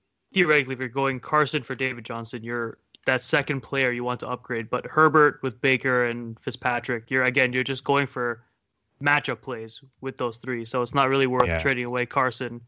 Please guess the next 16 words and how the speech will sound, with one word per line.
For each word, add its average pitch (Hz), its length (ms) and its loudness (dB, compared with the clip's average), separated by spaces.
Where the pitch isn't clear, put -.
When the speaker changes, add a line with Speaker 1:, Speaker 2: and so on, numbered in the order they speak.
Speaker 1:
who's 131 220 -4
in 131 100 -6
a 127 40 -6
consistent 139 580 0
good 139 240 6
offense, 120 600 2
for, 117 360 -4
you 120 80 -4
know, 117 140 -4
somebody 123 400 -2
who 120 120 -2
you're 120 240 0
matchup 123 340 2
playing 120 240 0
with 117 160 -8
anyways. 117 420 -4